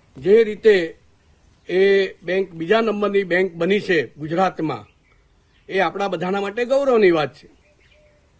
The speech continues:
આગામી સમયમાં આ બેંકનો પ્રથમ ક્રમ કઈ રીતે આવે અને સમાજને એનો મહત્તમ લાભ કઈ રીતે મળે, એ આપણે બધાએ સાથે મળીને વિચારવું જોઈએ.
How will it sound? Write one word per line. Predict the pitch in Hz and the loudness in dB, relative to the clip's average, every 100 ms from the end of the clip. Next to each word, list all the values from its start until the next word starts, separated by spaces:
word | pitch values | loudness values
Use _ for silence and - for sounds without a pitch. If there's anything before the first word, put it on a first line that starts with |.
| _ _ 147 | _ _ -6
આગામી | 196 240 254 214 | -2 0 -2 -2
સમયમાં | 240 240 240 247 254 247 - _ _ _ _ _ - | 0 0 0 2 0 -2 -8 _ _ _ _ _ -8
આ | 214 | -6
બેંકનો | 190 214 240 240 247 | -2 -2 -2 -6 -6
પ્રથમ | 240 208 247 277 | -8 -6 -4 -2
ક્રમ | 247 247 | -2 -2
કઈ | 233 220 | 0 -2
રીતે | 196 180 | -2 -2
આવે | 165 147 127 - _ _ _ _ _ _ - | -2 -2 -4 -10 _ _ _ _ _ _ -8
અને | 226 254 | -6 -4
સમાજને | 208 220 240 254 262 | -4 -2 -4 -4 -4
એનો | 247 269 262 - | -4 -6 -8 -10
મહત્તમ | 190 202 208 269 247 | -6 -6 -4 -6 -4
લાભ | 233 233 | -4 -4
કઈ | 254 262 | -4 -4
રીતે | 240 233 | -4 -4
મળે, | 214 233 214 - _ _ _ _ | -2 0 0 -2 _ _ _ _
એ | 233 | -8
આપણે | 247 233 262 | -6 -4 -6
બધાએ | 226 254 | -4 -6
સાથે | 240 240 254 | -6 -8 -6
મળીને | 254 220 247 285 | -4 -4 -4 -6
વિચારવું | 269 311 294 247 214 | -6 -4 -2 -2 -2
જોઈએ. | 190 170 | -4 -4